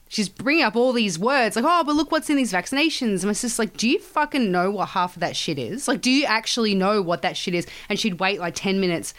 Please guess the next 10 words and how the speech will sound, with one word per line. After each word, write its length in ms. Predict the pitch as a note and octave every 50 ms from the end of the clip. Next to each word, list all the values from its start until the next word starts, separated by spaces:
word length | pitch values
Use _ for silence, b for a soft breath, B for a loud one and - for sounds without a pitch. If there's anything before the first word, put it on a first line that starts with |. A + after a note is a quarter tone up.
| B B B
and 120 | F#3 G3+
then 100 | G3+ G3+
she'd 200 | G3+ - G#3+ D#3+
reply, 440 | F3 F3+ - - A#3+ A#3+ G3+ E3 D#3+
and 260 | D#3+ D#3 D#3+ E3+ E3
you 80 | E3+ F3+
know, 320 | F#3 F#3 E3 D#3 D3 D3+
she's 220 | D3 - E3+ C#3+
fucking 320 | - - E3+ D3+ - D#3 D#3
Googling, 400 | C#3+ E3+ F3 E3+ D#3+ D#3+ D#3 D3